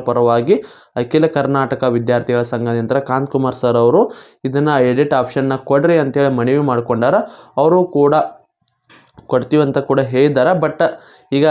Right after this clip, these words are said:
ಅರ್ಜಿ ದಿನಾಂಕವನ್ನು ಮುಂದಕ್ಕೆ ಹಾಕ್ಯಾರಲ್ರಿ, ಇದಾದ ಮೇಲೆ ಏನಾದರೂ ಅರ್ಜಿ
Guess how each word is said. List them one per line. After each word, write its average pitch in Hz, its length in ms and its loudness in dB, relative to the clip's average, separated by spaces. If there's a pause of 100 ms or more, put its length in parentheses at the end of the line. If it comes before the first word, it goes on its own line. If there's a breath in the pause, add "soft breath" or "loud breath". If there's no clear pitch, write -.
ಅರ್ಜಿ 127 340 0
ದಿನಾಂಕವನ್ನು 143 540 0
ಮುಂದಕ್ಕೆ 147 260 0
ಹಾಕ್ಯಾರಲ್ರಿ, 127 520 0
ಇದಾದ 139 300 2 (160)
ಮೇಲೆ 131 140 0 (120)
ಏನಾದರೂ 123 300 0 (480 loud breath)
ಅರ್ಜಿ 135 280 2